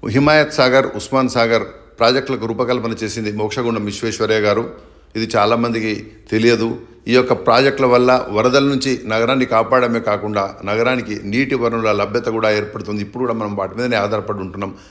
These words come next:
నగరం యొక్క నీటి వనరుల అవసరాన్ని తీర్చిదిద్దు-, తీర్చుతున్న ప్రాజెక్టులు ఆ గొప్ప ప్రాజెక్టులు. అంత గొప్ప, ఆ, ఇంజనీరు మోక్షగుండం విశ్వేశ్వరయ్య గారు. వారు నిజాయితీకి మారుపేరు, డ్యూటీలో నిబద్ధతకు మారుపేరు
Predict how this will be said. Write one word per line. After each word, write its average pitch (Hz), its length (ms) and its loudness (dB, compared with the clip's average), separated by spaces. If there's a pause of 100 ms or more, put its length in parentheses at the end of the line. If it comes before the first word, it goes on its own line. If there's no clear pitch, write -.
(220)
నగరం 120 440 4
యొక్క 113 200 2
నీటి 120 320 2
వనరుల 113 540 2 (460)
అవసరాన్ని 123 520 4
తీర్చిదిద్దు-, 117 920 -4
తీర్చుతున్న 127 520 0
ప్రాజెక్టులు 120 760 2
ఆ 104 80 4
గొప్ప 104 280 0
ప్రాజెక్టులు. 107 580 0 (360)
అంత 107 160 0
గొప్ప, 98 280 -2 (560)
ఆ, 101 220 -2
ఇంజనీరు 117 480 4 (120)
మోక్షగుండం 107 440 0
విశ్వేశ్వరయ్య 104 560 0
గారు. 98 360 0 (260)
వారు 107 380 2 (360)
నిజాయితీకి 123 600 2
మారుపేరు, 104 720 2 (240)
డ్యూటీలో 131 640 4 (180)
నిబద్ధతకు 120 540 2
మారుపేరు 107 840 2